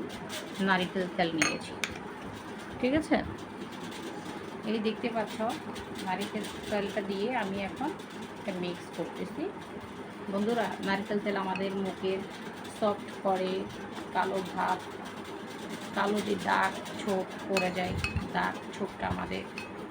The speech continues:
মুছে ফেলে, উজ্জ্বল করে, স্কিন সফট করে। বন্ধুরা, নারিকেলটা দিয়ে আমি তো মিক্স করে নিয়েছি, এখন আমি পরিষ্কার পানি দিয়ে দিব। আমি তো বেসনের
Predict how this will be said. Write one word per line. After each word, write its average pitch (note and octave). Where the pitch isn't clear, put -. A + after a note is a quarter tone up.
মুছে A#3+
ফেলে, F#3+
উজ্জ্বল G#3+
করে, F3+
স্কিন A3+
সফট G3
করে। F3+
বন্ধুরা, G#3+
নারিকেলটা A3
দিয়ে A3
আমি F#3+
তো A3
মিক্স F#3+
করে F#3+
নিয়েছি, -
এখন G#3+
আমি G#3
পরিষ্কার G#3
পানি F3+
দিয়ে D3+
দিব। -
আমি A3
তো B3+
বেসনের A#3